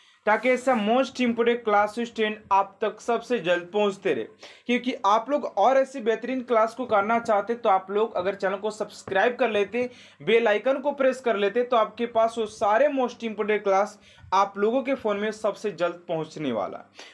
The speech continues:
तो फटाफट अभी चैनल को सब्सक्राइब कर लीजिएगा और साथ में बेल आइकन को भी प्रेस कर दीजिएगा। चलिए सेवन नंबर प्रश्न की ओर बात करते हैं। आप सभी का सेवन नंबर प्रश्न क्या पूछा जा रहा है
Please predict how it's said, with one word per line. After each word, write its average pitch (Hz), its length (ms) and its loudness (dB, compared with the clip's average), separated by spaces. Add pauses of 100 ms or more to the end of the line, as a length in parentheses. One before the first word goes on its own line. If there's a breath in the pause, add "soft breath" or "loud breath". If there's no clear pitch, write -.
(120)
तो 185 80 2
फटाफट 240 420 2
अभी 226 160 -2
चैनल 220 260 -2
को 214 120 -2
सब्सक्राइब 185 560 -2
कर 208 160 0
लीजिएगा 180 440 0
और 160 340 -2
साथ 180 320 -2
में 156 280 -8
बेल 151 240 0
आइकन 151 240 -2
को 139 140 -6
भी 147 120 -4
प्रेस 151 320 -6
कर 127 120 -6
दीजिएगा। 101 640 -12 (1080 soft breath)
चलिए 175 300 0 (180)
सेवन 247 400 0
नंबर 254 200 0
प्रश्न 247 400 -2
की 240 140 -4
ओर 240 80 2
बात 220 340 0
करते 226 280 0
हैं। 214 60 4
आप 208 60 0
सभी 208 280 -4
का 214 200 2
सेवन 208 440 -2
नंबर 208 280 -2
प्रश्न 202 520 -4
क्या 202 200 0
पूछा 202 400 0
जा 156 220 2
रहा 135 100 2
है 160 100 -2